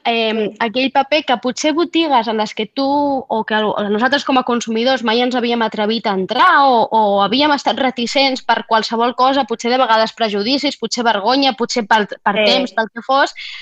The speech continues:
Speaker 1: el fet d'ara estar a casa i, i, i fer-ho a través d'una pantalla,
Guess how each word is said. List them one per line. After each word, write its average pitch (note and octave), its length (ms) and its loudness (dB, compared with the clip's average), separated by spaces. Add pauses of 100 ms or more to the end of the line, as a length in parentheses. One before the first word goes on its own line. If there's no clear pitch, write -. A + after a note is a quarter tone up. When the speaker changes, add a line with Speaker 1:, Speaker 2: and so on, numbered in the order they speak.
(140)
Speaker 1:
el G3+ 120 0
fet C#4 200 -2
d'ara D4 340 4
estar A#3+ 240 -4
a A#3+ 40 -4
casa A#3 340 0
i, G#3 280 -2
i, G3 680 -4 (120)
i G#3+ 100 -6
fer-ho C4 260 0
a C#4 60 0
través A#3 340 0
d'una A3+ 160 0
pantalla, A3+ 720 2